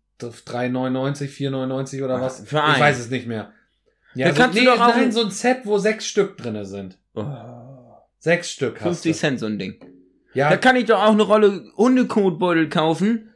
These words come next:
Speaker 1: Ja.
Speaker 2: pack den da rein und mach einen Knoten rein.
Speaker 1: Und das war das, was Dorina auch sagte. Guck mal, wie beim Hundekotbeutel. Das Prinzip.
Speaker 2: Ja.
Speaker 1: Genau dasselbe Prinzip. Dann musst du dir
Speaker 2: Da
Speaker 1: einfach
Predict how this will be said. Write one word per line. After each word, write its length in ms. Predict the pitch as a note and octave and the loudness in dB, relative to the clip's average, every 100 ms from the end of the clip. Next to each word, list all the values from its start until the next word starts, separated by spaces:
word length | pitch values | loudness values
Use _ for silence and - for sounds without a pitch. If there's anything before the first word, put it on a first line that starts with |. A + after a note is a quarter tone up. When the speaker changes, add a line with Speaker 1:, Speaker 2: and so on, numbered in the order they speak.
| _ _ | _ _
Speaker 1:
Ja. 200 | E3+ G#3 | -2 2
Speaker 2:
pack 200 | C4+ B3+ | 4 4
den 80 | A3+ | 6
da 180 | A#3 B3 | 6 6
rein 200 | A3 G#3 | 4 2
und 100 | G#3 | 2
mach 140 | G#3 G#3 | 2 0
einen 120 | F#3+ | 0
Knoten 360 | A#3 B3+ A3 | 2 4 2
rein. 320 | F3 C#3 A#2 A2 | 0 0 0 0
Speaker 1:
Und 100 | E3 | 0
das 160 | G#3+ | 0
war 100 | A#3+ | 0
das, 200 | G#3 A3+ A#3 | 0 2 0
was 100 | - | 0
Dorina 360 | G3+ G3+ G#3 | 0 0 0
auch 120 | G#3 G#3+ | 0 0
sagte. 260 | F3 D3+ | 0 -2
Guck 160 | C#3 A#3 | -2 0
mal, 180 | D#3+ C#3 | 0 0
wie 100 | D3+ | -2
beim 220 | E3+ F#3+ | 0 0
Hundekotbeutel. 840 | G#3 F3+ - C#3 A#2+ A#2+ A#2+ A2 | 0 -2 0 -2 0 -2 0 -2
Das 180 | A2 B2+ | -4 -6
Prinzip. 320 | - D#3 A#3+ A3 | -4 -4 -2 2
Speaker 2:
Ja. 300 | G3 A#2+ - _ _ _ _ _ _ _ - | 2 0 -6 _ _ _ _ _ _ _ -4
Speaker 1:
Genau 260 | D#3 G3+ | 0 2
dasselbe 400 | C4+ C#4 B3+ B3+ | 0 0 0 0
Prinzip. 520 | B3+ C4 A3 E3+ C3 _ _ _ _ _ _ _ _ - | -2 -6 -6 -8 -8 _ _ _ _ _ _ _ _ -8
Dann 120 | D3+ | -2
musst 260 | F#3+ G#3+ | 0 0
du 60 | A#3+ | -2
dir 160 | G3 G3+ | 0 2
Speaker 2:
Da 80 | |
Speaker 1:
einfach 160 | F3+ G#3+ | 4 2